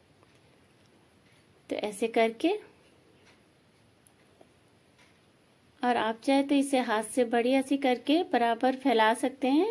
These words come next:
ऐसे करके चम्मच से फैला रहे हैं हम। तो इसीलिए हमें आलू को कद्दूकस ही करना है, क्योंकि इसमें कोई गुठली ना रहे,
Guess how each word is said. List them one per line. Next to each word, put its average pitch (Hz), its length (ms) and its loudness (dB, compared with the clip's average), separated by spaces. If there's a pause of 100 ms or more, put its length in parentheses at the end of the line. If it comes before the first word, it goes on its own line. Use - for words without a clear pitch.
ऐसे 233 300 -4
करके 233 340 -4
चम्मच 226 360 -4
से 240 160 -4
फैला 226 300 4
रहे 226 120 0
हैं 262 60 2
हम। 370 140 2 (2500)
तो - 80 -8
इसीलिए 254 460 2
हमें 277 300 6
आलू 214 300 2
को 269 160 -2
कद्दूकस 220 500 -2
ही 269 100 -2
करना 226 340 0
है, 277 200 2
क्योंकि 262 440 2
इसमें 247 280 0
कोई 240 200 2
गुठली 226 440 0
ना 233 180 0
रहे, 226 320 2